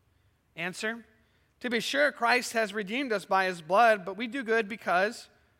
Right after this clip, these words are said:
Christ by his Spirit is also renewing us to be like himself, so that in all our living we may show that we are thankful to God for all he has done for us,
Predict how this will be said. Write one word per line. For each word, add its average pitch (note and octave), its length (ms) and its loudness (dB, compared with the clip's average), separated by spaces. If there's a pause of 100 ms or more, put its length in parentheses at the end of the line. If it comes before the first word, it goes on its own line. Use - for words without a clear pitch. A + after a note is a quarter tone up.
(140)
Christ B3 400 0
by G3+ 160 2
his F#3+ 160 -4
Spirit C4 340 -6
is G#3+ 140 -2
also G#3+ 320 0
renewing A3 420 -4
us G#3+ 200 -2
to F#3+ 100 -14
be G#3 100 -4
like G#3 220 2
himself, G#3+ 460 -4 (680)
so - 140 -12
that F#3+ 160 -4
in F#3+ 80 -4
all B3 220 2
our G#3+ 100 4
living G#3 360 -2
we G#3 100 -6
may F#3+ 160 -2
show G#3+ 260 -4
that G3+ 140 -6
we F#3+ 100 -6
are F#3+ 100 0
thankful F3+ 440 -6
to D#3+ 100 -14
God C#3+ 400 -4
for D3+ 140 -10
all D#3 160 -2
he D#3 100 -8
has C3+ 160 -12
done D#3 180 -8
for C3+ 200 -14
us, - 240 -20